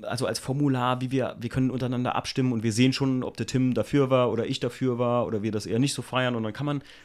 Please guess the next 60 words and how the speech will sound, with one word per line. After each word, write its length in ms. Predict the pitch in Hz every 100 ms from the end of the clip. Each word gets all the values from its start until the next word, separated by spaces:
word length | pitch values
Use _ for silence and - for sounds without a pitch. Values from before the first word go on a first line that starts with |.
| -
wirklich 220 | 151 151
sich 140 | 139
so 80 | -
schon 160 | 123 120
unterhalten 440 | 113 104 170 190
drüber, 340 | 98 101 117 135 - - - -
aber 140 | 107
es 80 | 98
ist 340 | - 175 - -
einfach 480 | 107 143 151 143 - -
sau 420 | - - 135 208
schwierig, 540 | 202 - 143 196 131
weil 80 | 113
du 60 | 107
kannst 200 | 147 143
den 60 |
Leuten 340 | 127 139 143 127 113 117 127
nicht 380 | 151 - - -
hinter 380 | - 123 143 143
den 100 | 123
Kopf 220 | 165 -
gucken 300 | - 95 131 - - - -
und 140 | - 113
wir 120 | 110
haben 200 | 147 151
teilweise 400 | 120 135 143 131
sogar 180 | 123 123
schon, 140 | -
dass 120 | 110
du 100 | -
aufs 100 | 90
Inter-, 320 | - 196 165 -
Insta-Profil 580 | 196 107 - 98 101
gehen 220 | 87 95 90
kannst. 440 | 90 92 131 - _ _ _ _
Ich 60 | -
hab 160 | - - -
übrigens, 320 | 110 113 107
muss 140 | 113 104
ich 60 |
ganz 180 | 131 131
ehrlich 140 | 117
sagen, 280 | 117 107 90 -
als 260 | - -
ich 160 | - -
mich 160 | 101 101
mal 80 |
bei 80 | 98
der 100 | 98
X 140 | 147 -
S 140 | -
K 100 | 131
Night 160 | 123 92
beworben 320 | 87 87 90
hab, 180 | 90 -
da 80 |
kam 200 | 92 113
dann 100 | 107
Insta-Name 540 | 101 131 - 90 87 87
dazu 380 | 87 - 107